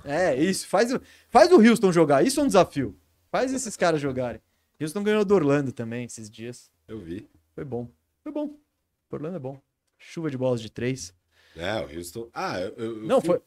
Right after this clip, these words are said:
Speaker 1: foi surreal que o Houston chutou de
Speaker 2: Foi
Speaker 1: três.
Speaker 2: agora, ontem.
Speaker 1: Não,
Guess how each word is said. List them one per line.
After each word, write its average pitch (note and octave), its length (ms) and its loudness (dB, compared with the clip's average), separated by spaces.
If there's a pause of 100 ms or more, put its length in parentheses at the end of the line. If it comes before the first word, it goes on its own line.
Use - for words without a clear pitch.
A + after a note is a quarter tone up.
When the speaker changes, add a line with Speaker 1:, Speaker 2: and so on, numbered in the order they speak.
(180)
Speaker 1:
foi C#3+ 140 -8
surreal F3+ 520 2
que D#3+ 140 -8
o B2+ 80 -4
Houston B2+ 200 -8
chutou B2+ 200 -8
de A#2 40 -2
Speaker 2:
Foi F#3+ 120 4
Speaker 1:
três. C#4 120 2
Speaker 2:
agora, C4+ 340 8
ontem. C#3+ 500 2 (320)
Speaker 1:
Não, B2+ 320 -6